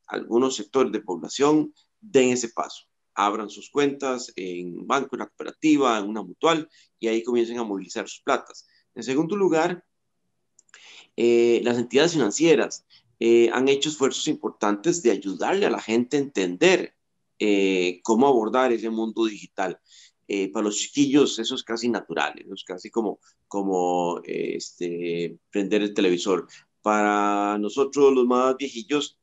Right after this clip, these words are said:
no es tan sencillo, ¿verdad? Entonces las entidades financieras nos ayudan. En tercer lugar, eh,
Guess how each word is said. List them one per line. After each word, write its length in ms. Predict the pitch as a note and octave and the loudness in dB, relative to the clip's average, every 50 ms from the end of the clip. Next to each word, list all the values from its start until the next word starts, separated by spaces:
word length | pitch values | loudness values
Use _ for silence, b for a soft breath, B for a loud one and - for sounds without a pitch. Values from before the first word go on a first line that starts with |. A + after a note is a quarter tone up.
| _ - | _ -8
no 300 | G2 G#2 G#2+ G#2 G2+ G#2 | -4 -2 0 2 2 4
es 220 | A#2+ C3 B2+ - | 4 2 2 0
tan 180 | - G#2+ G2 F2 | -2 -2 -2 -2
sencillo, 560 | - F#2 F#2 F#2 - A2 G2+ F2 - _ _ _ | -4 -8 -8 -6 -2 -2 -2 -4 -4 _ _ _
¿verdad? 260 | - G2 A2+ A2+ - b b b b _ | -4 -2 -2 -2 -2 b b b b _
Entonces 280 | G2+ - - A2 A#2 | -8 -2 2 4 6
las 160 | A#2+ A2+ A2 G2+ | 6 4 4 -2
entidades 300 | F#2+ - G2+ G2 G#2 A2+ | -4 -4 -4 -4 -2 0
financieras 420 | A#2+ A2+ G#2+ - A2 G#2 A2+ A2+ | 0 0 0 0 0 0 2 2
nos 180 | A2+ G#2+ - G2 | 2 0 0 -4
ayudan. 400 | F2+ - G2+ G2+ F2+ E2 - - b b b b b b _ | -4 -2 0 0 0 0 -4 -8 b b b b b b _
En 140 | - F4 E4+ | -10 -2 0
tercer 260 | C#3 C#3 - F3 F3+ | 0 2 4 4 4
lugar, 500 | G3 - - F3 E3 D#3+ F3 F3 F3 - _ _ _ _ _ _ _ _ _ _ | 6 6 6 6 6 6 4 0 -4 -10 _ _ _ _ _ _ _ _ _ _
eh, 720 | A2+ B2+ C3 C3 C3 C3 C3 B2+ B2+ B2+ B2+ A#2+ - - | -2 0 2 2 2 2 2 0 0 -2 -2 -4 -6 -8